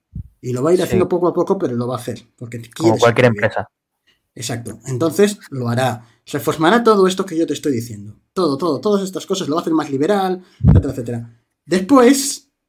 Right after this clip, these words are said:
Speaker 1: la gente se empezará a quejar de que antes la iglesia era mejor, de que antes la iglesia, eh, las tradiciones, de que no se puede cambiar lo que implantó San Pedro, de no sé qué. Entonces, se va a crear personas rebeldes,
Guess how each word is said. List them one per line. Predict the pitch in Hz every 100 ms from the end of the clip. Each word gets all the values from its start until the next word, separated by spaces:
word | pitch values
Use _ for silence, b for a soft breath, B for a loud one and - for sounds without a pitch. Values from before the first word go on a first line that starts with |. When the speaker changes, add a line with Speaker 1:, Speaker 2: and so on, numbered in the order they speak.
| _ _ _ _ _ _ _ _ _ -
Speaker 1:
la | 135
gente | 190 233
se | 180
empezará | 135 120 123
a |
quejar | 156 262 220 - _ _ _ _ _ _ _ _
de | 127 160
que | 165 185 196
antes | 160 147 131
la | 123
iglesia | 117 117 120
era | 117
mejor, | 127 175 170 160 - _ _ -
de | 127
que | 117 127
antes | 120 127
la | 117
iglesia, | 113 131 - 135 120 110 123
eh, | 113 113 113
las | 117 -
tradiciones, | 123 113 175 170 156 135
de |
que | 113
no | 117
se | 123
puede | 117 117
cambiar | 117 113 147 151 131
lo | 120
que | 117
implantó | 113 113 113 123 127 120 117 b b b
San | - 117 117
Pedro, | 185 202 180 170 170
de | 143
no | 120
sé | 117 165
qué. | 185 - _ _ _ -
Entonces, | 165 233 233 190 214 233 -
se | - 139
va | 143 185
a | 190
crear | 202 190 202 - _ _ _ _ _ _ _ _ _
personas | 151 - 180 185
rebeldes, | 156 170 165 156 208 -